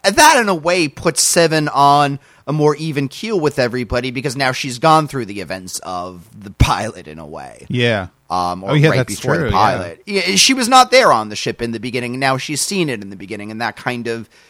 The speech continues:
Speaker 1: seals her membership in the crew a little more symbolically. I just, the biggest question that I have about this episode is the ping pong tournament,
Speaker 2: Uh-huh.
Speaker 1: where the matchup is B'Elanna and Harry versus Tom and Seven, and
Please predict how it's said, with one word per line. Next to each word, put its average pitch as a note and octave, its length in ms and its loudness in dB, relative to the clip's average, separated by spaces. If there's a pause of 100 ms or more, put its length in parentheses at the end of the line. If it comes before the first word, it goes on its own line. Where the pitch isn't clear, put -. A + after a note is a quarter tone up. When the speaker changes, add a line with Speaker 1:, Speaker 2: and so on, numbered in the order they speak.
(200)
Speaker 1:
seals D#3 540 0
her C3 140 -4
membership A#2 600 -6
in G2 100 -12
the G2 80 -12
crew G#2+ 400 -8
a - 20 -10
little D#2+ 240 -14
more D2 220 -16
symbolically. A#1 760 -16 (680)
I F#3 120 4
just, - 360 -4
the F#3+ 60 2
biggest F#3+ 520 0
question B2+ 640 -2
that G2 160 0
I G2 100 4
have F2+ 440 0
about D2 420 -12
this - 480 -12
episode - 720 -10 (500)
is C3+ 220 0
the C3+ 120 -4
ping F#3+ 420 0
pong F#2+ 360 0
tournament, D#2 840 -14 (580)
Speaker 2:
Uh-huh. A#2+ 260 -2
Speaker 1:
where D#3 280 6
the D#3+ 120 2
matchup F#3+ 680 6
is D#3+ 240 -2
B'Elanna E3 640 6
and D3+ 160 -2
Harry C3 480 2
versus B2 480 -2
Tom B2+ 400 4
and A2 120 -6
Seven, B2 480 2
and C3+ 220 -4